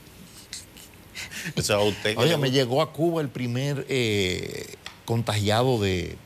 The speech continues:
Speaker 2: de
Speaker 1: De
Speaker 2: la
Speaker 1: Omicron.
Speaker 2: variante Omicron. Omicron.
Speaker 1: Omicron.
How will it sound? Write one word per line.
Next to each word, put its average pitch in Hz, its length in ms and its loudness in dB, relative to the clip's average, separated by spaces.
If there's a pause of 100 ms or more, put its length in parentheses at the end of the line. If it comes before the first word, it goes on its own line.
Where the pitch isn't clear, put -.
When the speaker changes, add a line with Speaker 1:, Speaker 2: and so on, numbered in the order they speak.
(180)
Speaker 2:
de 95 220 -4
Speaker 1:
De 95 60 2 (120)
Speaker 2:
la 90 80 0
Speaker 1:
Omicron. 85 60 0
Speaker 2:
variante 107 420 0
Omicron. 110 480 -2 (120)
Omicron. 104 480 0 (200)
Speaker 1:
Omicron. 92 240 -12